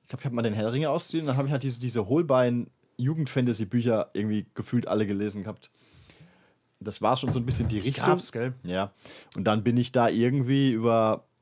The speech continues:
Speaker 1: ich kann das nicht mehr sagen, wie, wie Herr der Ringe, White Dwarf oder so, da auch irgendwie so ein bisschen reingestolpert und, und Wunderwelten, ja. Also hat sich auch einfach quasi in Anführungszeichen spontan so ergeben.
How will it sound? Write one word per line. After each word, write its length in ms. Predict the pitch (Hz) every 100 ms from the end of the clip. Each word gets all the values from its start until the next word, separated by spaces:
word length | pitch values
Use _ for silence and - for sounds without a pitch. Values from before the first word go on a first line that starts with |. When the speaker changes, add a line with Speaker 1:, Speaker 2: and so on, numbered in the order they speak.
| _ _ _ _ _ _ _ _ -
Speaker 1:
ich 120 | -
kann 160 | - 80
das 140 | 90
nicht 120 | 95
mehr 100 | 101
sagen, 420 | 92 104 104 95
wie, 200 | 92 92
wie 280 | 92 92 92 - - _
Herr 140 | - 85
der 120 | 98 -
Ringe, 400 | 113 131 127 104
White 300 | 104 101 -
Dwarf 420 | 95 98 120 123
oder 160 | 120 117
so, 240 | 117 113
da 80 | 104
auch 100 | 113
irgendwie 140 | 110
so 60 | 104
ein 40 |
bisschen 180 | 92 104
reingestolpert 640 | 104 117 - 104 98 90 -
und, 260 | 95 92
und 300 | 78 90 85 82
Wunderwelten, 540 | 101 101 95 92 95
ja. 160 | 95 101
Also 160 | - 131
hat 80 | 143
sich 80 | 165
auch 220 | 147 156
einfach 300 | 151 160 151 - _ _ _ _ _
quasi 300 | - 147 156 143
in 40 |
Anführungszeichen 600 | 156 180 175 - 170 151
spontan 500 | - 156 139 139 151
so 120 | 143
ergeben. 380 | 131 113 135 113